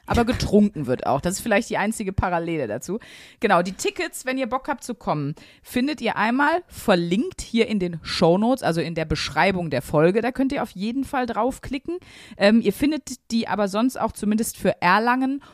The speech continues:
Speaker 1: und auch für für Gelsenkirchen, für die Kaue, findet ihr die Tickets bei Eventim. Und sonst könnt ihr auch gerne auf eins live de die Tickets fürs,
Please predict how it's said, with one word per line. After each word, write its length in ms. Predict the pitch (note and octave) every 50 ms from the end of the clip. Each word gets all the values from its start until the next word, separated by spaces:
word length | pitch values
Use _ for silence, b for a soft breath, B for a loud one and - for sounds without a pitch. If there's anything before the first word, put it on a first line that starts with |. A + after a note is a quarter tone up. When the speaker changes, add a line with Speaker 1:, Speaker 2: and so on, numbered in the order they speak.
| b b _
Speaker 1:
und 240 | - A#3+ B3+ - - _
auch 280 | - G3 F#3+ F3+ - - -
für 200 | _ - - E3+ D#3 D3 - _ _ _ _ _
für 180 | - F#3 E3
Gelsenkirchen, 920 | D3 - E3+ F3+ F3+ E3+ D3 D3+ D3 - - G#3 G#3 G3+ G#3+ - - B3+ A#3
für 140 | - G#3
die 100 | F3 F3 D#3+
Kaue, 420 | - - F#3 F3+ G3+ A#3 C4 D#4 b b b b
findet 260 | - - A3+ G#3+ G#3
ihr 80 | G#3+ G#3
die 100 | F#3 F3+
Tickets 280 | - G#3+ - G3+ - -
bei 140 | - F#3
Eventim. 540 | - - D#3+ D3 F3+ G3+ B3 B3 - F4+ F4 F#4+ G4 B B B A#3 -
Und 80 | G#3+
sonst 200 | G3+ G#3+ G#3+ -
könnt 160 | - A#3+ A3
ihr 100 | A#3 G3
auch 80 | F#3+ -
gerne 280 | - G3 G3 G#3 G3 -
auf 120 | F#3 -
eins 220 | - F3+ F3+ -
live 240 | F3+ E3+ F3+ F#3+ -
de 220 | - - - - E3
die 120 | F3 F3
Tickets 340 | - - F3+ - F3 - -
fürs, 180 | - E3 -